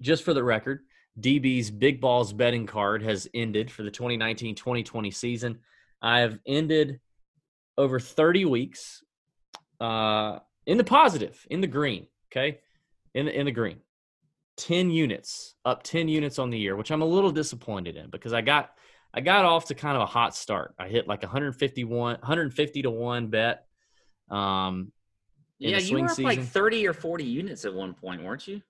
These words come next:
Speaker 1: Yeah, over the last, like, six or seven events, I literally just bled money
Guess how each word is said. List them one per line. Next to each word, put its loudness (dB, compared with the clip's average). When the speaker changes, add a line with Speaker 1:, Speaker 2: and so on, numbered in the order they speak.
Speaker 1:
Yeah, 2
over 0
the 0
last, 0
like, -4
six -6
or -4
seven -2
events, -4
I -4
literally -2
just -6
bled -4
money -12